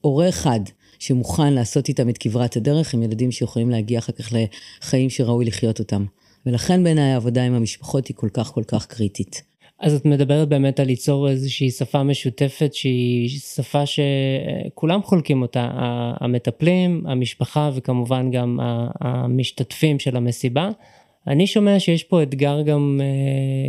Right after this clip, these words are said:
Speaker 2: כפול ב-, בשפה. קודם כל, יש לנו שפה של חומרים משני תודעה, יש לנו שפה של, אה, עולם המסיבות, מסיבות הטבע.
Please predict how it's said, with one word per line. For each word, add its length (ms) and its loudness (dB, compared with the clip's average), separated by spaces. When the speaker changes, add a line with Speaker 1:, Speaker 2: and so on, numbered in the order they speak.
Speaker 2:
כפול 540 -2
ב-, 420 0
בשפה. 460 -2
קודם 280 2
כל, 380 0
יש 220 -2
לנו 460 2
שפה 460 0
של 600 0
חומרים 380 2
משני 340 2
תודעה, 380 0
יש 160 0
לנו 160 4
שפה 440 0
של, 480 -2
אה, 300 0
עולם 300 2
המסיבות, 640 0
מסיבות 420 0
הטבע. 440 -2